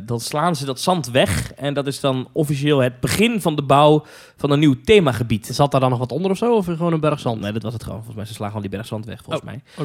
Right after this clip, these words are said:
Speaker 2: oké.
Speaker 1: Eh, maar dat is een nieuwe port, want die, die, dat heb ik net begrepen. Maar
Speaker 2: Ja, Ports of Call. Het is eigenlijk een haven. Disney Sea is eigenlijk een, een soort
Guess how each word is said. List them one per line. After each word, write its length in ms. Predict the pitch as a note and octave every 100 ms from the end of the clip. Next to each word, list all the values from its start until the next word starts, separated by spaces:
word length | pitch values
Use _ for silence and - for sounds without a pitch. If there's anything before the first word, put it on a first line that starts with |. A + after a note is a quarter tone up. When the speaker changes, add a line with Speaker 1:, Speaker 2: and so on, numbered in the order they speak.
| C3+
Speaker 2:
oké. 120 | -
Speaker 1:
Eh, 140 | D3 C#3+
maar 100 | F3+
dat 100 | F#3+
is 160 | E3+ F3
een 100 | D#3+
nieuwe 200 | F#3+ C#3
port, 340 | - G3 B3
want 240 | E3+ E3 - D3 -
die, 320 | D3+ D3 C#3+
die, 280 | D3 C#3 E2+ - B2
dat 140 | C3
heb 120 | E3
ik 60 | D#3
net 100 | E3
begrepen. 340 | - A2+ G#2 A2+
Maar 80 |
Speaker 2:
Ja, 200 | E3+ F3
Ports 300 | E3 F#3 F3+
of 160 | E3+ -
Call. 280 | - D3+ G#2+
Het 120 | A2
is 60 | C#3+
eigenlijk 260 | D3 D3
een 160 | D3 C#3
haven. 500 | A2+ C#3+ A2+ G#2 G2+ C3
Disney 380 | B2+ E3 F3
Sea 340 | D#3+ F3+ F3 E3+
is 80 | D3
eigenlijk 380 | D3 D3 D3
een, 180 | D3+ C#3 -
een 100 | C#3
soort 400 | - C#3+ B2 -